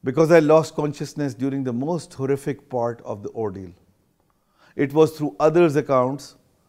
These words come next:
that I reconstructed what happened to me next.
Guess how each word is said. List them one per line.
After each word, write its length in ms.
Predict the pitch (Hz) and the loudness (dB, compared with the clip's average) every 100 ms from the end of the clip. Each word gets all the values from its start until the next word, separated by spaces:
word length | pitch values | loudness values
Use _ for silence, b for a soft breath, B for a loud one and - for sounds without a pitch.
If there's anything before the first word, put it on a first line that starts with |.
| _ _ - | _ _ -4
that 140 | 135 | 6
I 100 | 202 | 6
reconstructed 800 | - 160 180 175 - 165 - 156 | 6 4 0 -2 0 -4 -4 -8
what 140 | 143 | -8
happened 380 | 120 113 113 131 | -10 -12 -10 -10
to 60 | 123 | -10
me 120 | 110 | -10
next. 460 | 104 101 - - | -12 -14 -20 -20